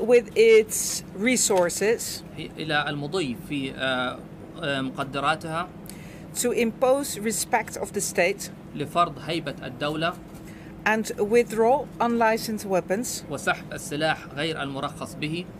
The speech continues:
Speaker 1: improve the performance of the security forces
Speaker 2: وتحسين أداء القوات الأمنية
Speaker 1: and step up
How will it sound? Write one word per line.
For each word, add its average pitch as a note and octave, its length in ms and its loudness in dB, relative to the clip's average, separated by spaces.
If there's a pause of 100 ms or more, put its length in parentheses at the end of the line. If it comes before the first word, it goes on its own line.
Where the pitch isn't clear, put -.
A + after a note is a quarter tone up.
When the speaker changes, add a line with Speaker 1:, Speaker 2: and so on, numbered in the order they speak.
(320)
Speaker 1:
improve C4 600 2
the A#3 100 -4
performance A#3+ 560 2
of G#3+ 80 -2
the G#3+ 200 -2
security G#3 440 2
forces F#3 720 0
Speaker 2:
وتحسين E3+ 540 -2
أداء D3 340 0
القوات D3 480 -4
الأمنية C#3 520 -4 (380)
Speaker 1:
and A3 160 4
step C#4 320 2
up A#3+ 120 -2